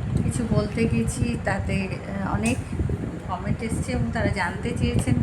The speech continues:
যে কীভাবে কী করা যায়। আমি যতটুকু জানি সেটুকু আমি বলেছি। এবার নতুন, আহ, যুববাণীটা আমি জেনে এসেছি সেদিন ছেলের সঙ্গে গিয়ে। প্রণয় ছিল, প্রণয়কে আমি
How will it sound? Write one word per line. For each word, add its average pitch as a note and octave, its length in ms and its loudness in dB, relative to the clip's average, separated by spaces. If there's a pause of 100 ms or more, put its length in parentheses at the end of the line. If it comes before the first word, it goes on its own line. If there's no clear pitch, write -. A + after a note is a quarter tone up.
(100)
যে G3 100 -4 (840)
কীভাবে A#3 460 0
কী A3+ 160 -2
করা F3+ 260 2
যায়। F3 280 -2
আমি A#3 320 6
যতটুকু D#4 640 2
জানি B3+ 440 4 (960)
সেটুকু B3 320 0
আমি D4 200 4 (340)
বলেছি। G#3+ 400 0
এবার A3+ 380 0
নতুন, A3 340 0 (760)
আহ, G3+ 200 0 (180)
যুববাণীটা D#4 640 6
আমি A#3 440 2 (340)
জেনে G#3 240 0
এসেছি A3 380 2
সেদিন G3+ 400 0
ছেলের G3 240 -4
সঙ্গে A3 360 -2 (120)
গিয়ে। A3+ 120 -2 (880)
প্রণয় F#3+ 360 0
ছিল, - 180 -2
প্রণয়কে F3+ 1400 -2
আমি F#3 100 -6